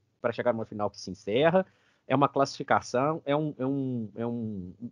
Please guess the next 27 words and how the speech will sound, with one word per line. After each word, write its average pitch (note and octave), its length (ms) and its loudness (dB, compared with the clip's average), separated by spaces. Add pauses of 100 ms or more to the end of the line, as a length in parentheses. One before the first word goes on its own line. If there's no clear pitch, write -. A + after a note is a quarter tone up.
(600)
uma D#3 220 2
exibição, G3 640 4
especialmente F3 600 0
nesse F#3 320 -2
primeiro D#3+ 300 -4
tempo E3+ 220 -2
da G3+ 80 -2
prorrogação E3 520 0
diante B2+ 300 -4
da A#2 80 -2
Dinamarca. A2+ 640 -4 (280)
A - 80 -6
Inglaterra D#4 320 2
foi G4 120 4
muito D#4+ 200 2
melhor. G3 480 6 (320)
A - 60 -4
Inglaterra G3+ 320 4
foi B3+ 140 -4
muito A#3+ 200 -8
melhor. G3 460 4 (500)
É, G#2+ 480 -2
sabe? D3 300 4
Não C#3 100 0
dá D3 140 6
pra G3 100 2
gente G3 400 -4